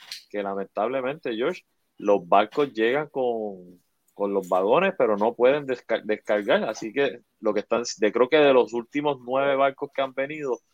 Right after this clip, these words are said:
solamente dos han podido descargar y, pues, se crea esta crisis.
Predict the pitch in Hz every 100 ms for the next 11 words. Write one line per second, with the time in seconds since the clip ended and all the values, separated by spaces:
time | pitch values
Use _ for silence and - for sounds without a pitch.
0 | _ - 107 123 131 131 120 95 107 131
1 | 131 _ _ - 98 - 110 110 113 110
2 | - 110 110 135 147 143 _ _ _ -
3 | _ - 95 95 95 92 - - _ 147
4 | - 107 104 110 - 107 98 92